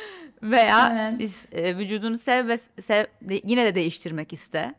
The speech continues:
Speaker 1: Hani bunlar böyle
Speaker 2: Hı hı.
Speaker 1: cookie cutter, o, e, işte kurabiye şekilleri gibi işte hepimiz otuz altı beden olmalıyız veya hepimiz işte kırk iki bedende kendimizi sevmeliyiz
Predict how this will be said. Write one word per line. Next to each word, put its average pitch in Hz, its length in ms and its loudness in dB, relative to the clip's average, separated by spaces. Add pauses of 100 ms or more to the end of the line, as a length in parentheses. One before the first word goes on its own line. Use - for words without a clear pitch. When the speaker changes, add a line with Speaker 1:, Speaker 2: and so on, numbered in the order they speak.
(440)
Speaker 1:
Hani 214 220 -4
bunlar 254 340 2
böyle 269 280 2
Speaker 2:
Hı 202 40 -6
hı. 196 200 -12 (500)
Speaker 1:
cookie 247 220 -6
cutter, 254 260 -8
o, 208 80 -4 (200)
e, 190 200 -6 (200)
işte - 140 -18
kurabiye 220 520 0
şekilleri 220 540 -6
gibi 196 300 -6 (420)
işte - 380 0 (360)
hepimiz 294 380 0
otuz 262 180 -2
altı 262 220 2
beden 254 180 2
olmalıyız 185 460 -4
veya 214 120 4
hepimiz 254 400 -2
işte - 220 -4
kırk 277 260 -8
iki 262 160 -10
bedende 240 260 2
kendimizi 254 380 -2
sevmeliyiz 220 600 0